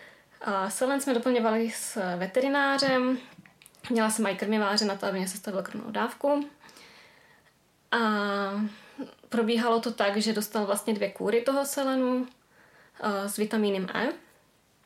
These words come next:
aby se to nějak líp jako, eh, to tělo přijmulo, rozpouštělo se to a tak.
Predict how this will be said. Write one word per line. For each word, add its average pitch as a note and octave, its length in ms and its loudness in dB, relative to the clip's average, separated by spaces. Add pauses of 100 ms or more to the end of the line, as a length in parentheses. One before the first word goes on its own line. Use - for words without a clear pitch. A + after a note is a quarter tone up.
(400)
aby F#3+ 180 -4
se - 120 -8
to G3+ 80 -8
nějak F3+ 220 -4
líp - 120 -14
jako, - 160 -12 (280)
eh, F#3+ 100 -6 (420)
to - 80 -4
tělo - 220 -4
přijmulo, A#3 540 0
rozpouštělo G#3+ 500 -2
se A3+ 160 -10
to G#3+ 260 0 (380)
a - 60 -6
tak. A3 280 -2